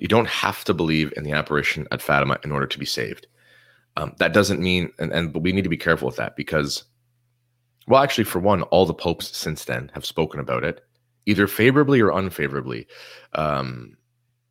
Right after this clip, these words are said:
but they've never denied the supernatural character of it, uh, because they can't. Because when the bishop declares, then that's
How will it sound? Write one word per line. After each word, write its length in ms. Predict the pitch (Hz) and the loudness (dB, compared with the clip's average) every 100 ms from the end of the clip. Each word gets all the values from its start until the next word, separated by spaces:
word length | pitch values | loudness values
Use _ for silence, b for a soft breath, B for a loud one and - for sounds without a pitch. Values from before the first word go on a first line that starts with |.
| _ _ | _ _
but 140 | - 95 | -4 0
they've 120 | 87 | 2
never 160 | 101 110 | 2 2
denied 280 | 101 98 78 | 2 0 0
the 40 | |
supernatural 480 | - - 85 80 - | -6 -6 -6 -6 -12
character 400 | - 82 78 71 | -6 -4 -4 -6
of 80 | 62 | -10
it, 120 | - _ _ _ _ _ _ _ _ _ - - - | -12 _ _ _ _ _ _ _ _ _ -20 -16 -10
uh, 220 | 64 60 | -8 -8
because 200 | - 170 | -6 -4
they 60 | - | -2
can't. 340 | 233 - - - - | 0 0 -4 -14 -16
Because 360 | - 92 85 | -4 -2 0
when 120 | 85 78 | -2 -4
the 60 | |
bishop 300 | 71 95 82 | -2 -4 -6
declares, 640 | - - 78 67 80 - - _ _ _ _ | -8 -2 -2 -2 -4 -10 -12 _ _ _ _
then 100 | 80 | -8
that's 380 | 73 76 - - | -4 -4 -4 -10